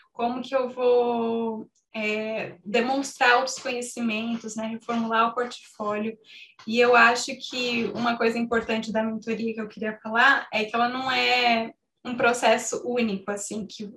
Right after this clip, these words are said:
a, a Bianca só vai te ensinar a aplicar pra vaga da empresa X. Ela é totalmente moldável, porque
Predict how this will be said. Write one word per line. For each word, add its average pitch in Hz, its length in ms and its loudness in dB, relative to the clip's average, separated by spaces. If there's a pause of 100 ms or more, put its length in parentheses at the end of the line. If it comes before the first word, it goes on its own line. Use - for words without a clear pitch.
a, 196 440 -2
a - 20 0
Bianca 220 400 -2
só 233 240 4
vai 226 240 6
te 240 120 -8
ensinar 214 340 0
a - 20 2
aplicar 220 600 0
pra 233 140 6
vaga 226 420 2
da 226 100 -2
empresa 226 480 -2
X. 226 480 -6
Ela 220 220 2
é 233 40 2
totalmente 247 600 -4
moldável, 220 680 -2 (520)
porque 240 640 4